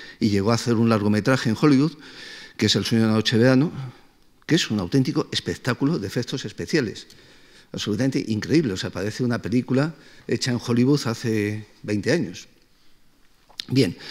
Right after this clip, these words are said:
y en ese sentido el Fausto también es una especie de guerra de las galaxias de la época, o sea, porque se han probado, eh, todo tipo de efectos especiales. Bien,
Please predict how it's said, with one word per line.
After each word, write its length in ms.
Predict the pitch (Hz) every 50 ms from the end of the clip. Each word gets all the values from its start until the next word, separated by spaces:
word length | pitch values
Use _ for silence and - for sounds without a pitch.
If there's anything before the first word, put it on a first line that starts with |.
| - - - - - -
y 120 | - 214 208
en 100 | 190 190
ese 180 | 185 - 202
sentido 380 | 185 - 185 165 156 170 156 170
el 80 | 165
Fausto 320 | - 151 151 147 - 160 139
también 240 | 143 131 143 156 151
es 140 | 135 -
una 60 | 131 113
especie 360 | - - 135 - 175 156 -
de 200 | - 107 104 104
guerra 200 | 110 117 139 151
de 60 | 120
las 100 | 107 101
galaxias 340 | 92 101 120 120 - 143 143
de 80 | 127
la 120 | 85 87 110
época, 340 | 120 - - 69 - - - - - - - - - -
o 40 | -
sea, 200 | - 90 95 - - _
porque 320 | 131 147 147 - 151 151
se 220 | 160 - - 123 123
han 160 | 131 131 123
probado, 580 | - 127 120 120 135 135 139 165 - - - - - - - - - -
eh, 180 | 113 113 113
todo 320 | 107 113 139 139 131 123 117
tipo 300 | - 120 - 143 135 123
de 100 | 107 98
efectos 300 | - 123 - - 110 101
especiales. 640 | - - 90 85 - 87 69 71 - - - - - - - - - - - - - - _ - _ - - _ _ _ - - - _ - - - - - - - - - -
Bien, 320 | - 127 151 143 107 90